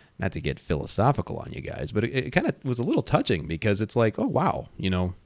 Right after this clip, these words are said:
we're out here enjoying this game, having a great time, eh, watching one of the all-time greats make history at the same moment." You know, it's almost kinda like, "Hey, we got this, this,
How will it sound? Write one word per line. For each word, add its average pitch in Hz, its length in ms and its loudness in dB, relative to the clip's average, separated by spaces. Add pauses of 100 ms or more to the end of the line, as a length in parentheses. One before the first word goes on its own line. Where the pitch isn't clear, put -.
(200)
we're 127 140 8
out 127 140 8
here 117 160 6
enjoying 98 380 2
this 82 160 -2
game, 95 480 0 (720)
having 113 280 4
a 98 60 2
great 98 380 4
time, 73 520 -2 (420)
eh, - 100 -14 (140)
watching 98 760 2 (480)
one 104 180 0
of 92 120 -4
the 92 140 -2
all-time 104 520 6
greats 76 480 -4 (600)
make 98 240 4
history 78 720 0 (280)
at 104 160 0
the 98 100 2
same 123 440 2
moment." 104 460 0
You 87 100 -4
know, 82 180 0
it's 87 120 -4
almost 104 320 2
kinda 101 200 0
like, 90 240 0
"Hey, 175 360 2 (800)
we 110 120 0
got 110 200 6
this, 98 220 2
this, 101 280 0